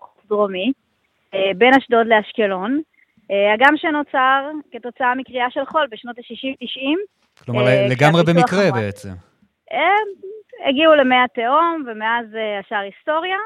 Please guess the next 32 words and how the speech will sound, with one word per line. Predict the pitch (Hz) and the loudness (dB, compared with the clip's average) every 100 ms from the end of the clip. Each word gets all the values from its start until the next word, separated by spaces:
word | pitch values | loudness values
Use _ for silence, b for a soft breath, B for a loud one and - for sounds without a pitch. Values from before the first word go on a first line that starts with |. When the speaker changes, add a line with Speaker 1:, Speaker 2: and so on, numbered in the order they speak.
| 415 _ _ _ | -12 _ _ _
Speaker 1:
אה, | 220 220 220 220 | -6 -4 -4 -2
האגם | 220 220 262 311 | -2 0 -2 -2
הזה | 277 277 269 262 | -4 -4 -2 -4
ממש | 240 262 285 - | -2 -2 -4 -12
לפני, | 247 - 247 254 262 | -18 -12 -10 -6 -6
אה, | 254 233 226 220 220 214 214 214 | -4 -4 -6 -6 -8 -6 -8 -10
שנה | - 226 220 269 240 _ _ _ - | -6 -6 2 2 2 _ _ _ -8
גם, | 226 214 214 | -2 -2 -2
אה, | 208 202 202 202 202 208 | -6 -6 -8 -8 -10 -10
טופח, | 226 - 269 262 254 - | -14 2 6 6 4 2
והוא | 208 | -10
מתופעל | 202 196 202 247 226 | -10 -14 -4 -2 -2
על | 214 | -4
ידי, | 202 233 233 | -8 -4 -4
אה, | 226 202 | -4 -6
יזם. | 190 202 285 330 320 - _ _ | -8 0 2 2 -2 -10 _ _
הכניסה | 226 - 262 - 359 | -8 -6 -4 2 2
היא | 403 - | 0 -6
חינמית. | 302 254 233 311 - _ _ _ _ - | -4 -4 -4 -8 -10 _ _ _ _ -12
אה, | 226 226 226 220 220 220 226 | -8 -6 -6 -4 -4 -6 -6
מי | 262 311 | -6 -4
שרוצה | 285 240 - 269 | -4 -4 -4 -4
כמובן, | 262 226 202 240 240 226 | -4 -8 -2 -2 0 -4
אה, | 208 | -8
לשוט | 185 277 220 | -8 -10 -8
בקייק | 233 226 226 277 - | -6 -4 2 2 0
או | |
בסאפ, | 202 208 415 427 320 | -10 -8 0 0 0
אז | 226 208 | -6 -6
יש | 240 233 | -10 -10
איזשהו | 247 240 220 | -16 -16 -16
תשלום | - 262 | -10 -10